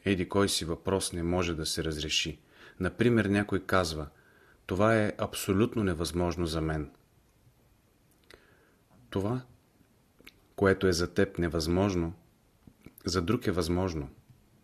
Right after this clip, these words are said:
Кажи противоположното. "Невъзможно е да не свърша тази работа."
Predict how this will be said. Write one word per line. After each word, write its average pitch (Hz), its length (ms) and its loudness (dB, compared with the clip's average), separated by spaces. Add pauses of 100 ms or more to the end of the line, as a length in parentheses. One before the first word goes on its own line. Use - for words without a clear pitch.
(800)
Кажи 95 280 0
противоположното. 85 1000 -2 (2500)
"Невъзможно 98 680 2
е 110 80 2
да 92 160 -2
не 85 100 0
свърша 101 420 2
тази 82 360 0
работа." 82 420 -2